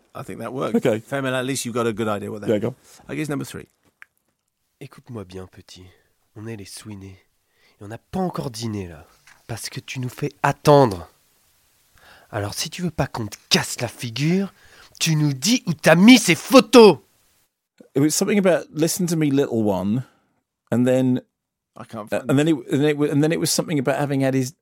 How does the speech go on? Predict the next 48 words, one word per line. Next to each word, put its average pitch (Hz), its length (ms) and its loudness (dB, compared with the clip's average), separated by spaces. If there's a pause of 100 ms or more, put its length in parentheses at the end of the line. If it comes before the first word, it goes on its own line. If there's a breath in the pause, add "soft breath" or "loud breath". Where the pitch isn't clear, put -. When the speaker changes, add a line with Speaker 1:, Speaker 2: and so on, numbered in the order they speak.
(100)
Speaker 2:
having 131 220 -2
had 135 120 0
his 135 140 -2
dinner. 117 460 -2 (1120)
Speaker 1:
Uh, 107 260 -12 (420)
"We're 107 200 -4
the 104 100 -6
Sweeney, 95 400 -4
son, 85 420 -12 (340)
and 101 120 -4
we 110 100 -2
haven't 107 160 -8
had 107 140 -6
any 101 200 -6
dinner. 82 360 -12 (280)
You've 98 240 -10
kept - 300 -14
us 95 120 -10
waiting, 92 380 -10
so 95 160 -8
unless 101 260 -8
you 101 60 -6
want 98 160 -6
to - 80 -16
kick - 180 -10
in, 90 120 -10
you 101 100 -10
tell - 180 -10
us 104 160 -8
where 101 80 -6
those 95 200 -8
photographs 95 520 -14
are." - 140 -18 (1600 soft breath)
Speaker 2:
<laughs> - 220 -12
Wait, 330 180 4
sorry, 220 160 2
can 247 140 -4
we 359 80 6
hear 330 100 4
that 240 160 0
again? 202 400 -2 (380 soft breath)
Can 220 100 0
we 247 120 -2
Speaker 1:
Shut - 200 -16
it. - 60 -16
Speaker 2:
just - 260 -2 (840 soft breath)
go - 140 0
on? - 60 -6